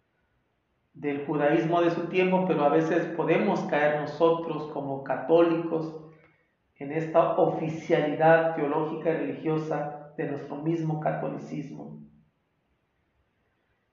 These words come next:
Jesús muestra quién es y a qué ha venido a hacer: llamar a todos,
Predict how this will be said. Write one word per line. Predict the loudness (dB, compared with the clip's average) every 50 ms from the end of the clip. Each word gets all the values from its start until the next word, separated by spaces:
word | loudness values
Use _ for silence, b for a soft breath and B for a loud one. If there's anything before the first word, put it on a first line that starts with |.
| _ _
Jesús | _ -6 -6 -2 2 2 2 4 4 2
muestra | 4 4 4 4 4 4 4 4 4 4 2
quién | 4 4 4 4 2
es | 4 4 4 2 2 0 -4 -2
y | 0 2
a | 4 4 2 2 4
qué | 6 8
ha | 8 8 8 6
venido | 6 4 2 2 2 2 4 6 6
a | 6 4 4
hacer: | 2 0 0 0 0 0 0 -2 -2 -2
llamar | -2 0 0 2 4 6 8 8 8 6 6 4 2
a | 0 2
todos, | 4 6 8 8 8 8 6 4 4 2 -2 -6